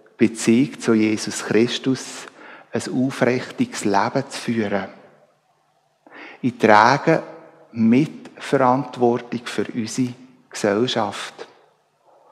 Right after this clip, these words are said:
und übernehme auch die Verantwortung. Liebe und Barmherzigkeit zu leben. All das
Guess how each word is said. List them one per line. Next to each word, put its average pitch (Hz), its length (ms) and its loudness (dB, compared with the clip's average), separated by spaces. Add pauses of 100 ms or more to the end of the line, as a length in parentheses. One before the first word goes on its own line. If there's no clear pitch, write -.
(260)
und 110 200 -2
übernehme 110 580 0
auch 101 140 0
die 98 120 -10
Verantwortung. 104 1000 -6 (2250)
Liebe 135 560 4 (760)
und 113 200 -8
Barmherzigkeit 101 1160 -4
zu - 120 -14
leben. 101 400 -10 (1300)
All 120 280 8
das 131 500 6